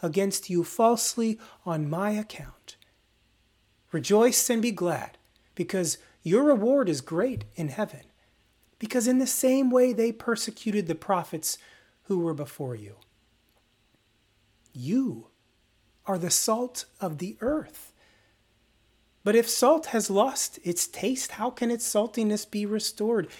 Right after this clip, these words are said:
It's no longer good for anything, but is thrown out and trampled underfoot. Did Jesus say, "Blessed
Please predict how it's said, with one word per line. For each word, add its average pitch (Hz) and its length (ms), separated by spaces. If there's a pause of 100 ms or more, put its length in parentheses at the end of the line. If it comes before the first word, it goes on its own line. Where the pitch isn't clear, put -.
It's - 200
no 226 120
longer 220 380
good 208 240
for 208 160
anything, 196 580 (220)
but 180 140
is 175 140
thrown 180 340
out 165 260 (340)
and 151 140
trampled 165 560 (160)
underfoot. 139 640 (3250)
Did 143 160
Jesus 180 460
say, 170 540 (400)
"Blessed 147 640